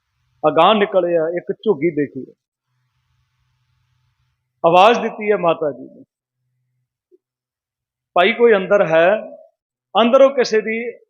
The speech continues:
ਬਜ਼ੁਰਗ ਅਵਸਥਾ ਵਾਲੇ ਦੀ ਆਵਾਜ਼ ਆਉਂਦੀ ਹੈ, "ਭਾਈ ਕੌਣ ਹੈ ਇਸ ਸਮੇਂ,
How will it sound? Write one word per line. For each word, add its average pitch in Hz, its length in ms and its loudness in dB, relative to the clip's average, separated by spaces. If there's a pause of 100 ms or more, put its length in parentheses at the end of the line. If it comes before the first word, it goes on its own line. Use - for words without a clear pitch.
(160)
ਬਜ਼ੁਰਗ 220 640 2 (100)
ਅਵਸਥਾ 190 640 -2
ਵਾਲੇ 180 220 2
ਦੀ 180 140 -2
ਆਵਾਜ਼ 151 320 2
ਆਉਂਦੀ 139 400 -4
ਹੈ, - 60 -20 (1120)
"ਭਾਈ 185 220 2
ਕੌਣ 226 380 2
ਹੈ 214 60 0
ਇਸ 196 100 -2
ਸਮੇਂ, 143 340 -6